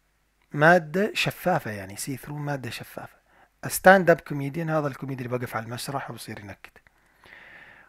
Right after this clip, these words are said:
Or adjective as in a dirty floor، an empty room، أو adjective بتصير اسم.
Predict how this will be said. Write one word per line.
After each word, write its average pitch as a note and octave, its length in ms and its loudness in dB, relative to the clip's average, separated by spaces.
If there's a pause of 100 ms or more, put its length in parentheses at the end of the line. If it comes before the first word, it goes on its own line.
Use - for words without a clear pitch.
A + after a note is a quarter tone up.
(220)
Or A#3 120 12
adjective G#3+ 560 10
as E3+ 260 8
in D3+ 100 2
a D3 80 4
dirty D#3 360 2
floor، C3+ 400 -8 (680)
an C3+ 80 -2
empty D#3 320 -2
room، A#2 220 -10 (160)
أو G#3+ 240 0
adjective G#3+ 460 -2
بتصير G3 460 -2
اسم. E3 280 -4